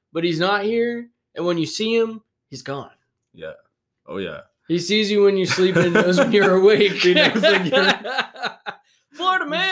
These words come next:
Speaker 2: just standing in your window.
Speaker 1: Yeah, that's Florida Man standing in the window in the bushes.
Speaker 2: Oh
Speaker 1: No
Speaker 2: my
Speaker 1: clothes.
Speaker 2: God.
Speaker 1: Florida Man. <laughs>
Speaker 2: Oh, man. So today, uh, today we got two to kick this off with. You know, one of these,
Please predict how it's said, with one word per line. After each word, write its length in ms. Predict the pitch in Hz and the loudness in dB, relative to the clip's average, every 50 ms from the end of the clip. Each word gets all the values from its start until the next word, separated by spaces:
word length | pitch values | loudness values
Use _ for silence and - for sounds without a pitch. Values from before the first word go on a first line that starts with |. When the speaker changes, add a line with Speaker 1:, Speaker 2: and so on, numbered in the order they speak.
| 359 302 | 0 0
Speaker 2:
just 120 | 226 180 160 | 0 0 0
standing 340 | 151 185 214 220 226 220 | 0 0 0 0 0 -2
in 80 | 226 226 | -2 -2
your 120 | 240 247 247 | -2 0 0
window. 340 | 247 240 202 - 143 135 - | 0 0 0 -2 -4 -4 -2
Speaker 1:
Yeah, 480 | 262 - 240 320 311 269 220 196 180 170 | -2 -2 -2 0 0 -2 -2 -2 -4 -4
that's 200 | 175 220 254 - | -6 -8 -8 -6
Florida 300 | - 240 233 240 254 247 | -4 -4 -2 -2 -2 -4
Man 320 | 247 254 269 269 247 208 | -4 -6 -4 -4 -6 -6
standing 320 | - - 185 185 214 220 233 | -8 -8 -6 -4 -4 -4 -6
in 60 | 233 | -6
the 100 | 233 226 | -8 -8
window 320 | 226 233 240 240 247 240 233 | -8 -8 -6 -4 -4 -4 -4
in 120 | 247 262 | -6 -8
the 60 | 285 | -6
bushes. 520 | 269 233 208 175 - - 151 139 127 127 - 120 | -2 -2 -2 -2 -4 -8 -10 -10 -12 -12 -10 -6
Speaker 2:
Oh 120 | 120 117 | -2 0
Speaker 1:
No 180 | 113 110 - - | 0 0 0 0
Speaker 2:
my 60 | - - | -4 -4
Speaker 1:
clothes. 480 | - 208 185 170 156 143 - - 104 101 | -2 -2 0 0 0 -2 -4 -6 -8 -8
Speaker 2:
God. 60 | - | -2
Speaker 1:
Florida 260 | 190 220 285 349 370 | 2 2 2 2 2
Man. 800 | 349 320 311 339 370 370 349 294 226 190 175 160 151 143 151 - - - - - | 0 -2 -2 -2 -2 -2 -2 -2 -2 -2 -4 -6 -8 -12 -14 -16 -16 -16 -18 -20
<laughs> 240 | _ _ - 392 - | _ _ -20 -20 -16
Speaker 2:
Oh, 440 | 113 120 120 113 110 107 101 95 95 | -14 -12 -10 -8 -8 -8 -10 -12 -14
man. 420 | 95 92 95 92 95 92 92 98 101 _ _ _ _ - - _ _ _ _ - - _ _ _ | -14 -12 -12 -12 -12 -12 -14 -18 -18 _ _ _ _ -20 -20 _ _ _ _ -20 -20 _ _ _
So 340 | - - - 156 151 151 | -10 -2 2 4 4 4
today, 720 | 147 147 170 170 202 208 208 214 208 202 196 190 180 160 131 | 4 2 2 4 4 6 6 6 6 6 6 6 4 4 2
uh, 260 | 139 147 151 151 151 | 0 2 2 2 2
today 260 | 147 165 170 240 294 302 | 4 6 6 6 6 4
we 100 | 277 226 | 2 0
got 260 | 220 190 - - - | 0 0 0 -2 -8
two 180 | - 214 214 | -8 -6 -4
to 60 | 147 135 | -4 -4
kick 240 | - 147 131 - | -4 -6 -8 -8
this 220 | - 120 107 - - | -8 -12 -10 -8 -8
off 260 | 104 104 101 - - | -8 -8 -8 -8 -8
with. 240 | 110 110 123 135 135 _ _ _ 135 | -8 -6 -6 -6 -8 _ _ _ -18
You 100 | 139 131 | -14 -12
know, 160 | 117 113 107 | -10 -8 -8
one 220 | 113 143 180 196 196 | -4 -2 0 0 0
of 80 | 180 | 0
these, 340 | 165 175 165 156 151 143 - | 0 0 0 0 0 -2 -4